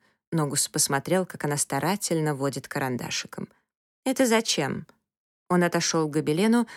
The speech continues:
с изображением древней баталии. «Ценности требуют бережного хранения, и мне бы всё-таки хотелось взглянуть на принцессу».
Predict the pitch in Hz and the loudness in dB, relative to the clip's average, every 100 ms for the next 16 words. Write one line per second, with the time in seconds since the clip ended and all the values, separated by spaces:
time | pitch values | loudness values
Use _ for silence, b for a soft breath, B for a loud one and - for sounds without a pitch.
0 | B - 196 175 151 147 156 160 202 214 | B 0 2 4 4 2 2 2 4 4
1 | 165 147 131 135 151 170 196 143 120 - | 4 2 2 0 -2 -2 -2 -4 -6 -10
2 | - _ _ _ _ _ - 190 165 143 | -16 _ _ _ _ _ 2 4 2 2
3 | 160 - - - 269 - 156 147 165 151 | 2 0 0 0 0 2 2 4 4 4
4 | 160 156 151 165 165 170 - 202 202 269 | 2 2 2 0 0 0 -2 0 2 2
5 | 220 135 131 131 127 - - 180 180 175 | 2 2 0 0 -2 -4 -2 0 0 0
6 | 180 b b _ _ _ _ 240 240 247 | -2 b b _ _ _ _ 0 4 4
7 | 240 208 - - 208 190 196 180 180 190 | 2 0 0 -2 -2 -4 -4 -2 -2 0
8 | 175 175 - - b b _ 190 185 175 | 0 2 0 -2 b b _ -6 -4 0
9 | 196 196 180 - 185 - 185 170 - - | 2 2 2 0 -4 -2 -2 -2 -4 -4
10 | - - | -6 -8